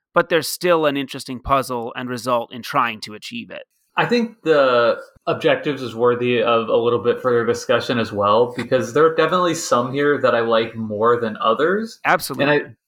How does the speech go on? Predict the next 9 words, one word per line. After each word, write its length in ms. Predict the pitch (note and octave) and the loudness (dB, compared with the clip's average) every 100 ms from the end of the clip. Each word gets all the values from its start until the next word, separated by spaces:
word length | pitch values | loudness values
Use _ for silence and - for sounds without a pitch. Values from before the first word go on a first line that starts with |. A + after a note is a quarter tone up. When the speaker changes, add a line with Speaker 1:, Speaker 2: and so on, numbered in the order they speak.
| - | -6
Speaker 2:
and 100 | D3 | 0
I 60 | D3 | 0
think 300 | F#3 F3+ F3+ | 0 -2 0
that, 360 | D#3+ C#3 - | 2 2 -2
um, 360 | B2+ B2 A2+ A2 A2 - _ _ | -4 0 0 0 -2 -10 _ _
the 200 | - D3 | -2 0
ones 360 | B2 D3 D3+ D3+ | 2 0 0 -2
specifically 840 | - D3 C3+ - B2+ D3 C#3 D#3 D3 | -6 -6 -6 -4 -4 -2 0 0 0
that 340 | A#2+ A2+ A2 | 0 0 0